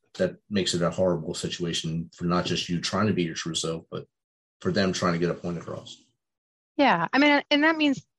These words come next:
Speaker 2: that doesn't mean that I, that you tell them everything that's going
Speaker 1: Right.
Speaker 2: on with you, but it means that you can have genuine connection with people, because everybody, you know, there, the wi-, the hope is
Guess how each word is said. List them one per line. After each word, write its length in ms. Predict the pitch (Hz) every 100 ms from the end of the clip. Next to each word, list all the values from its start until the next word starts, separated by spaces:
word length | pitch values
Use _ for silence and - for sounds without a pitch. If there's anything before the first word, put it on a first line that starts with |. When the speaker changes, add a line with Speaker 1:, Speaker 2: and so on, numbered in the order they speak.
| _
Speaker 2:
that 100 | 269
doesn't 220 | 311 262
mean 140 | 233
that 120 | 214 190
I, 400 | 180 175 170 170 _
that 100 | 180
you 220 | 185 175 -
tell 300 | - 202 196
them 180 | 175 170
everything 480 | 175 175 175 165 160
that's 300 | 151 - -
going 220 | 165 165
Speaker 1:
Right. 140 | 214
Speaker 2:
on 100 | 240
with 200 | 180 131
you, 260 | 151 151 147 - - - -
but 100 | 254
it 80 |
means 220 | 294 311 277
that 120 | -
you 60 | 226
can 120 | 214
have 160 | 196
genuine 400 | - 185 175 156
connection 460 | - 185 208 - 151
with 160 | 147 -
people, 260 | 139 -
because 480 | 143 165 175 170 - _
everybody, 720 | 226 320 294 202 185 170 -
you 240 | - - 214
know, 80 | 190
there, 220 | 202 247 - 214 - - _ _ _
the 260 | - - 214
wi-, 340 | 180 208 247 - -
the 100 | 220
hope 340 | 190 330 294 156
is 400 | 147 160 -